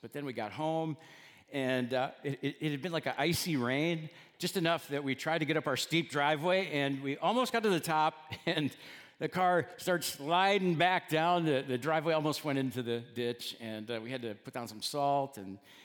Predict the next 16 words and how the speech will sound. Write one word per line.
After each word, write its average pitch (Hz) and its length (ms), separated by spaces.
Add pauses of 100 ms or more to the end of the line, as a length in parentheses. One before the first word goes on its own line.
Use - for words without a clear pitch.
(200)
and 110 220
shovel. 135 340
It 196 80
all 247 140
worked 185 240
out, 139 160
but 160 80
it - 20
was 175 160
just 160 140
one 165 80
of 143 80
those 123 180
long, 165 920 (400)
crazy, 160 920
stressful, 143 800